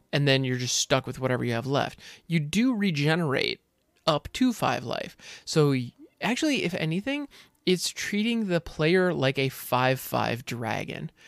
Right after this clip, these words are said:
You have five toughness, and it resets every turn. And if somebody can deal five damage against your five toughness, then they win. Um, yeah, it's, it's interesting. I like this. I like this card a lot, actually. I think it's fun. You can do some really cool things with it.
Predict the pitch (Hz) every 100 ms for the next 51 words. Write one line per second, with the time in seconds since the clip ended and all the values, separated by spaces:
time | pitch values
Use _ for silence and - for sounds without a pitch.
0 | - - - _ _ 160 156 139 175 160
1 | - - 160 147 151 - - 127 147 113
2 | - - - 139 123 127 131 - 127 120
3 | - 120 120 120 - - - - - _
4 | - - _ - 131 - 143 147 147 123
5 | 127 135 - 127 131 131 135 123 113 120
6 | 120 120 - 127 123 - 127 120 127 -
7 | 147 - 127 120 - 214 220 139 127 202
8 | 139 - _ - 131 120 76 - - -
9 | - - - - 127 120 117 123 _ _
10 | _ _ 233 156 - 175 262 _ _ -
11 | 185 - 190 185 208 170 143 - - -
12 | 196 185 160 - - - 202 254 254 -
13 | 208 151 127 127 104 - - - - 170
14 | 190 190 196 - - 143 139 139 156 175
15 | 180 156 143 147 139 135 135 131 131